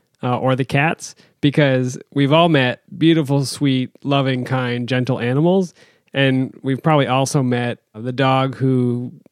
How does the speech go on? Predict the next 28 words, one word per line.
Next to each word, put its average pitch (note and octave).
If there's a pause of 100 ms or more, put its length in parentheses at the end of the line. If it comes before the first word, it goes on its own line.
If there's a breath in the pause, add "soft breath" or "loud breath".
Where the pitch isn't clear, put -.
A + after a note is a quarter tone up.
(320)
has C3
anxiety F#3+
and C#3
chews D3
through C#3
the, A#2+ (240)
the C3+
door, C3+
scratches C3
all B2+
day, A#2+
barks B2+
all A#2+
night. A2 (240 loud breath)
I D3+
mean, D#3+
it D#3
can D#3+
really D#3
stress D3
your B2+
life A#2+
to B2+
have A2+ (160 soft breath)
an B2+
animal B2
maybe A#2+
that G#2+